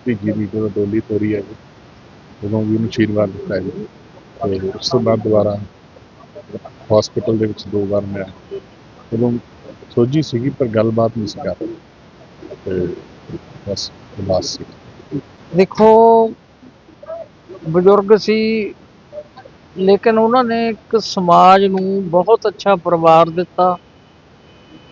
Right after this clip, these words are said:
Speaker 2: ਪੜ੍ਹੇ ਲਿਖੇ ਬੱਚੇ, ਜਿਹੜੀ ਆਪ ਮਿਹਨਤ ਕਰਕੇ ਉਹਨਾਂ ਨੇ ਦਸਾਂ ਨੌਹਾਂ ਦੀ ਕਿਰਤ ਕਰਕੇ ਆਪਣੇ ਪਰਿਵਾਰ ਨੂੰ ਬੁਲੰਦੀਆਂ ਤੇ ਪਹੁੰਚਾਇਆ। ਮੈਨੂੰ ਉਹਨਾਂ ਨੂੰ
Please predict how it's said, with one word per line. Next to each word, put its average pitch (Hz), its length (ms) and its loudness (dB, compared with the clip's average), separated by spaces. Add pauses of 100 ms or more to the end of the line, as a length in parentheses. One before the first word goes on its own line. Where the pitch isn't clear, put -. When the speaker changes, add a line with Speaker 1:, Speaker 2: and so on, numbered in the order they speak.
(200)
Speaker 2:
ਪੜ੍ਹੇ 220 240 10
ਲਿਖੇ 202 560 4 (720)
ਬੱਚੇ, 202 560 4
ਜਿਹੜੀ 208 260 0
ਆਪ 190 380 6
ਮਿਹਨਤ 208 500 -2
ਕਰਕੇ 190 420 -2
ਉਹਨਾਂ 190 340 4
ਨੇ 156 320 -2 (320)
ਦਸਾਂ 190 320 4
ਨੌਹਾਂ 185 300 2
ਦੀ 196 100 -2
ਕਿਰਤ 185 360 0
ਕਰਕੇ 180 440 0
ਆਪਣੇ 180 340 0
ਪਰਿਵਾਰ 170 600 4
ਨੂੰ 175 320 -4
ਬੁਲੰਦੀਆਂ 165 560 0
ਤੇ 175 100 -2
ਪਹੁੰਚਾਇਆ। 160 600 2 (1200)
ਮੈਨੂੰ 196 260 6
ਉਹਨਾਂ 214 300 4
ਨੂੰ 208 360 -4